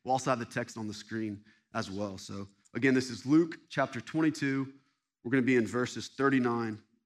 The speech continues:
through forty-six. I'm gonna open up my Bible so I don't get fired. <laughs> But here's, uh, here's Luke chapter twenty-two.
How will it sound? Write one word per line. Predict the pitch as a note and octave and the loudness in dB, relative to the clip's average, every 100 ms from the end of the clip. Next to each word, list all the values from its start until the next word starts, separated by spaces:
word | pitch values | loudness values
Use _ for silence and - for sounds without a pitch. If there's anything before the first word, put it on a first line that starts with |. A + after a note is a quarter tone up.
| _ _ _ _ | _ _ _ _
through | A#2 A2 | 0 0
forty-six. | A2 G#2+ G2 - D#3 D#3 - - - - _ _ _ - _ - _ _ _ _ _ _ | 0 -4 -6 -4 2 2 2 -8 -16 -20 _ _ _ -20 _ -20 _ _ _ _ _ _
I'm | G#2 | -4
gonna | G2+ | -2
open | A#2 A#2 | 0 0
up | G2 | 2
my | A#2+ | 0
Bible | A2+ F#2+ F2 A2 _ _ _ _ _ _ _ _ | 0 -4 -8 -14 _ _ _ _ _ _ _ _
so | - | -6
I | F#2+ | -4
don't | F#2+ | -4
get | F#2 | -6
fired. | - F#2+ F2+ - _ _ _ _ _ | -8 -8 -10 -14 _ _ _ _ _
<laughs> | |
But | D3 - D3 - E3 - | 4 6 6 4 2 4
here's, | D#3 E3+ C#3 B2+ | 4 4 2 0
uh, | A#2 G2 - C#3+ - - - | -4 -6 -12 -18 -18 -20 -4
here's | D#3 C#3+ B2+ | 0 2 2
Luke | C#3 C3+ | 0 0
chapter | A#2 G#2 F#2+ | -6 -8 -10
twenty-two. | A2 F#2 - | -10 -10 -12